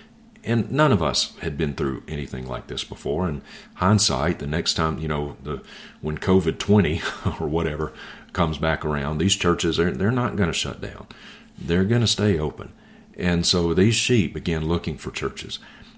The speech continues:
And the ones that they found that were open are the doctrinally sound churches, the ones that care about Scripture, the, the pastors that take their, uh, solemn duty before God very, very ser-, seriously.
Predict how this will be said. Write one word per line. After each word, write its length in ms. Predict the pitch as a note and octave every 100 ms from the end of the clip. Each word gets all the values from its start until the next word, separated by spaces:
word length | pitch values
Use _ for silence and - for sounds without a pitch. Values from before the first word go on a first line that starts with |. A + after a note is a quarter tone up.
| -
And 240 | D2 C#2+
the 80 | C#2
ones 320 | C#2 F2 F#2
that 120 | F2 E2
they 120 | E2+
found 380 | - E2+ E2 D2
that 100 | -
were 160 | C#2+
open 340 | D#2+ D2+ - A#1+
are 160 | D2+
the 100 | C#2
doctrinally 580 | C#2 - D2 - D#2 D2+
sound 380 | C2+ C2+ C2 B1+
churches, 440 | - A#1+ - - - - - -
the 80 | -
ones 300 | C#2+ D2+ D#2
that 240 | D2 -
care 480 | - - C#2 - C#2+ -
about 400 | - C2+ C2+ -
Scripture, 400 | - C#2+ - -
the, 120 | C2
the 120 | C2 D2
pastors 600 | - F2 D#2 - C#2+ C2
that 240 | C2+ -
take 300 | - D#2 -
their, 300 | D#2 D2 C#2+ - - - - - -
uh, 220 | - D2 C#2
solemn 500 | - E2+ E2 D#2+ D2+
duty 280 | D#2+ D2+
before 360 | D2 - D#2 D2
God 340 | C#2 D2 C2
very, 220 | B1 D2 C#2+
very 240 | C#2+ C2+
ser-, 380 | - D#2 D2+ D2+
seriously. 560 | - E2+ D#2 - A#1+